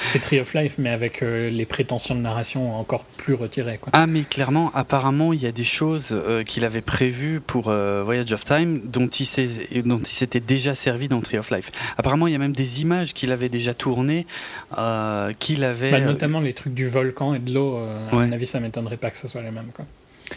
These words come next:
Speaker 2: Possible.
Speaker 1: Ou très proche, en tout cas.
Speaker 2: Ouais, ou très proche, voilà, ouais, ouais.
Speaker 1: Mais elles étaient très belles dans Tree of Life, hein,
Speaker 2: Mhm.
Speaker 1: donc c'est pas une critique. C'est juste que je trouve que pour ce genre d'expérience, quarante minutes, c'est bien plus adapté que
Speaker 2: Oui,
Speaker 1: une heure trente.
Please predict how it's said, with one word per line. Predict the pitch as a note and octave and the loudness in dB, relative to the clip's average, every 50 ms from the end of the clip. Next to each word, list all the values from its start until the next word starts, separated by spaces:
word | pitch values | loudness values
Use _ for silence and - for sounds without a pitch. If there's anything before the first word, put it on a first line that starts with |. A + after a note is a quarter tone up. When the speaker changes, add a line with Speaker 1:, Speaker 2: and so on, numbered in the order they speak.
| - | -2
Speaker 2:
Possible. | - F#3+ G3+ - - E3 D3 - | -2 0 0 2 2 2 2 2
Speaker 1:
Ou | |
très | - B2+ | -2 -4
proche, | - - - A#2 - - | -6 -4 -4 -4 -4 -4
en | D3+ D3 | -4 -8
tout | - - | -8 -6
cas. | - - | 0 2
Speaker 2:
Ouais, | C3+ C3+ C3 A2+ | 2 2 2 0
ou | - C#3+ C3 | -2 -4 -4
très | - - - B2+ | -4 -2 -4 -4
proche, | - - B2+ B2 - - | 0 0 0 0 0 -2
voilà, | - A2+ G#2+ G#2 G#2 | -2 -2 -2 -2 -4
ouais, | G2+ G2+ G2 | -6 -6 -6
ouais. | G2 G#2+ - - - - - - - - - - - - - - - - - - - - - - - - - - - - - | -8 -8 -10 -14 -20 -20 -20 -20 -20 -20 -20 -20 -20 -20 -20 -20 -20 -20 -20 -20 -20 -20 -20 -20 -20 -20 -20 -20 -20 -2 4
Speaker 1:
Mais | D#3 D3 | 4 4
elles | D3 D3 | 4 4
étaient | D3+ D3 - E3 | -2 -4 -4 -4
très | - - - F3 | -4 -4 -2 -2
belles | F3+ F3+ E3+ | 0 0 0
dans | D3 D3 C#3 C#3 C#3 C#3 C#3+ C#3+ | -2 -2 -2 0 -2 -2 -4 -4
Tree | - - D3 | -2 -2 -2
of | C#3+ C#3+ | -2 -2
Life, | - G3 D#3 - - | -4 -4 -4 -2 0
hein, | D3 | 2
Speaker 2:
Mhm. | E3+ | 2
Speaker 1:
donc | E3 D3 D3 | 2 0 -2
c'est | D#3+ C#3 | -4 -4
pas | - C3 | -6 -6
une | A#2+ A#2 A#2 A2+ - | -6 -6 -10 -10 -12
critique. | - - - D3 C#3+ - F#3+ F#3+ - - - _ - - - - - - - - | -6 -2 -2 -2 -2 -4 -8 -8 -10 -18 -20 _ -20 -20 -20 -20 -20 -20 -20 -12
C'est | - - D#3 | -2 -2 0
juste | C#3 C#3+ D3 C#3+ | 0 0 -4 -4
que | - D3 | -4 -4
je | C#3 - | -4 -4
trouve | - D3 C3 | -6 -6 -6
que | - - C#3 C3 - - - _ _ _ | -2 -4 -4 -4 -6 -14 -20 _ _ _
pour | - F3+ D#3+ - - - | -4 -2 -2 -2 -4 -6
ce | - - D3+ C#3 | -2 0 0 0
genre | B2+ B2 C#3 C3 B2+ A#2 B2+ | 0 -2 -4 -4 -4 -4 -2
d'expérience, | A#2+ B2 - - - D3 B2 B2+ C#3+ E3 D#3 - | -4 -2 -2 -2 -4 -2 0 0 0 -2 -2 -4
quarante | - C#3 A#2+ A#2 A2 - | -4 -4 -4 -4 -4 -4
minutes, | C3+ B2 C#3 D3 D3 | -4 -2 -2 -4 -4
c'est | - C3 A2 A2+ A2 | -6 -8 -8 -10 -12
bien | - - A#2+ A#2 A#2 | -12 -12 -12 -12 -14
plus | - - C3+ B2 A#2+ A#2+ A#2 A2+ A2+ A2 A2+ | -14 -12 -10 -8 -8 -6 -8 -8 -8 -10 -8
adapté | A2 A2+ A2 - - C3+ B2 A#2 | -8 -8 -10 -10 -10 -12 -4 0
que | B2 | 2
Speaker 2:
Oui, | C3+ D3 C3+ | 2 2 2
Speaker 1:
une | A2 | 0
heure | - - | -4 -10
trente. | - - - - | -14 -16 -16 -16